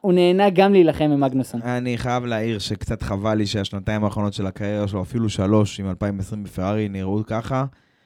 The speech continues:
Speaker 2: אני הייתי שמח אם הלג שלו באסטון מרטין היה במכונית קצת יותר תחרותית, הייתי שמח לראות אותו בקבוצה, אה, אני מדבר עשרים ואחת, עשרים ושתיים,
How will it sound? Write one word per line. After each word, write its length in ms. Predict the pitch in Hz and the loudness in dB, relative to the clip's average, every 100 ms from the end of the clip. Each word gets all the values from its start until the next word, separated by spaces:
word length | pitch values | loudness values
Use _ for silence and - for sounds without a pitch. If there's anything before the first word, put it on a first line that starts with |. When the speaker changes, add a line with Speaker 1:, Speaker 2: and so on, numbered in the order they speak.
| _ _ _ - | _ _ _ -6
Speaker 2:
אני 220 | 110 107 | -4 -2
הייתי 240 | 110 113 | -2 0
שמח 480 | 117 120 120 127 120 | -2 0 0 0 0
אם 100 | 120 | 0
הלג 260 | 110 120 117 | 0 0 2
שלו 200 | 120 107 | 2 4
באסטון 420 | 107 113 - 107 | 4 2 2 0
מרטין 420 | 113 120 131 120 - | 0 0 -2 -4 -4
היה 200 | 104 110 | -2 -2
במכונית 580 | 113 104 110 117 110 - _ _ _ _ _ _ _ | -2 -2 -2 -2 -4 -8 _ _ _ _ _ _ _
קצת 320 | - 135 120 | -10 -4 0
יותר 180 | 139 147 | 0 -2
תחרותית, 640 | 147 143 151 147 165 165 - | -2 -4 -2 -2 -2 -4 -4
הייתי 220 | 120 123 | -4 -2
שמח 440 | - 120 123 120 | -2 0 0 0
לראות 320 | 120 110 113 | 0 2 4
אותו 200 | 117 117 | 4 6
בקבוצה, 880 | 104 104 101 101 - 117 110 104 98 - _ _ _ - | 6 6 4 2 4 4 6 4 2 -2 _ _ _ -4
אה, 360 | 110 104 101 101 - - _ - | 2 4 4 2 -4 -20 _ -10
אני 60 | 101 | -4
מדבר 280 | 98 101 110 | -2 0 -2
עשרים 260 | - 120 | -2 -2
ואחת, 220 | 113 110 | -2 -4
עשרים 220 | 104 117 107 | -6 -4 -4
ושתיים, 440 | - 113 107 101 | -2 -2 -2 -2